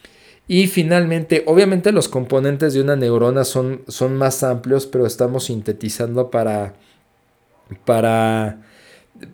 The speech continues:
para poder, este, hacer una analogía directa entre una neurona biológica y una neurona artificial. Por último está el concepto del axón. Se emplea en el ámbito de la biología para denominar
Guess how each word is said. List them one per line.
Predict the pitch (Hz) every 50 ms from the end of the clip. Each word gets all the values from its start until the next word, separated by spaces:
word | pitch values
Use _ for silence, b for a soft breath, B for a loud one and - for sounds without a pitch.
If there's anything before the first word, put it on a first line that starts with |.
| _ _ _ _ _ _ _ _ -
para | - 143 139 139 139 139 139 139 139 135 131 - - _ _ _ _ _ _ _ _ _ -
poder, | - 143 131 135 147 151 156 160 160 160 160 165 -
este, | 147 151 123 - - 139
hacer | 131 120 - 143 143 156
una | 160 160 156
analogía | 147 139 131 123 120 107 - 139 135
directa | 123 127 127 123 123 123 - -
entre | 135 123 - 127 123
una | 127 131
neurona | 131 127 120 120 120 120 127 127 131 127
biológica | 120 117 113 113 117 110 110 120 120 - 113
y | 110 113
una | 113 117 117
neurona | 117 107 107 107 113 110 110 110
artificial. | 107 107 - 107 104 - 110 - - 139 135 135 139 135 B B B B B B B B B B B B B
Por | - 139 147
último | 151 151 - 190 190 185
está | 165 - 170
el | 165 165
concepto | - 170 156 - 160 151 151 - 151
del | 139 135 123
axón. | 120 117 - - - 143 143 139 135 127 - _ _
Se | - - - 131
emplea | 127 123 120 - 139 147
en | 156 165
el | 156 151 147
ámbito | 139 143 143 143 - 139
de | 127
la | 123 113
biología | 110 113 110 113 101 - - 131 139 143 139
para | 151 143 127
denominar | 117 117 117 110 113 113 117 117 123 135 170 - -